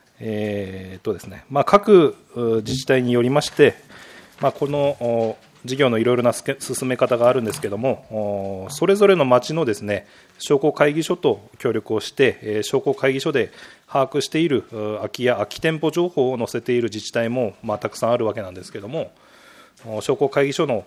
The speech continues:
お、ホームページでの空き家、空き店舗情報や、あとは市内不動産店との連携はどのようになっているのか、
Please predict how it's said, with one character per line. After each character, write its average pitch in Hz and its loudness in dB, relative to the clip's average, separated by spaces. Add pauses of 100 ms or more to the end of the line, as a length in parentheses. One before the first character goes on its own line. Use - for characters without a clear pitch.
お、 101 -6
ホ - -4
ー - 0
ム 160 -2
ペ 180 2
ー 175 2
ジ 170 -8
で 147 0
の 104 -6
空 104 -2
き - -8
家、 123 2
空 104 -2
き - -20
店 139 -2
舗 131 -2
情 135 0
報 104 -4 (280)
や、 113 -4 (100)
あ 107 -4
と 120 -6
は 95 -4
市 - -8
内 151 -6 (180)
不 131 -10
動 131 0
産 127 -6 (200)
店 104 -4
と 101 -8
の 127 -6
連 107 -6
携 110 -4
は 101 -4
ど 113 -4
の 143 -4
よ 135 -6
う - -6
に 110 -8
な 101 -6
っ - -16
て - -10
い 107 -8
る 110 -8
の 110 -10
か、 - -6